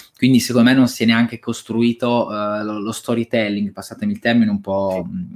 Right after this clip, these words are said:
un po' fla-, inflazionato, però, eh, lo storytelling per introdurci nel modo migliore alla next gen. È mancato l'E tre fondamentalmente, che poteva essere una grande occasione per creare hype e generare un impatto mediatico ben diverso.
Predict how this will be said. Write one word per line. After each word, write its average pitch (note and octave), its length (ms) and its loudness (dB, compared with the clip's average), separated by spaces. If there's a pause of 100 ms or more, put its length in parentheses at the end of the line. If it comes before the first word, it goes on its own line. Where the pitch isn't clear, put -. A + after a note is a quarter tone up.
un G2+ 80 -10
po' - 100 -14
fla-, G#2+ 300 -4
inflazionato, A2 720 -2
però, B2 240 4 (340)
eh, G#2 260 -2
lo B2 140 6
storytelling C3 800 2
per A#2 220 0
introdurci A#2 840 0
nel G#2 100 -2
modo G#2 240 -2
migliore G#2 340 -2
alla G2 160 -4
next G2+ 300 -10
gen. C3+ 560 0 (260)
È - 80 -14
mancato G#2+ 420 -2
l'E G2+ 120 -4
tre G#2+ 200 -2
fondamentalmente, G2+ 800 0
che F#2 100 -16
poteva G2+ 320 -8
essere - 360 -12
una G#2+ 180 0
grande G2+ 300 -4
occasione G2+ 500 -6
per G2+ 360 -6
creare G2+ 480 -4
hype F#2+ 680 -6
e F2+ 560 -10
generare F#2+ 680 -4
un F#2+ 320 0
impatto G2+ 480 0
mediatico G2 480 2
ben F#2+ 140 2
diverso. D3 640 4